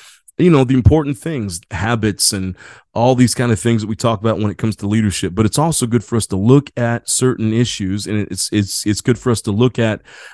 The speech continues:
um, case studies that are happening right in front of us and talk about this. So let's dive in here.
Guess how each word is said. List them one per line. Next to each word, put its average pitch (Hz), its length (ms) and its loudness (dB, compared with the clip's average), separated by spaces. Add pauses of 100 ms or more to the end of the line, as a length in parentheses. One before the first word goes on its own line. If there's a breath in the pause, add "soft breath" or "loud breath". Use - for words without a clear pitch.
um, 98 400 -4 (300)
case 147 280 2
studies 113 340 2
that 110 120 2
are 101 40 0
happening 107 360 -2
right 107 100 -2
in 104 80 -6
front 110 240 -4
of 95 100 -6
us 85 220 -8 (100)
and 107 160 4
talk 104 220 0
about 95 280 -2
this. 78 140 -4
So 120 180 4
let's 147 200 6
dive 123 240 0
in 107 140 2
here. 92 180 -2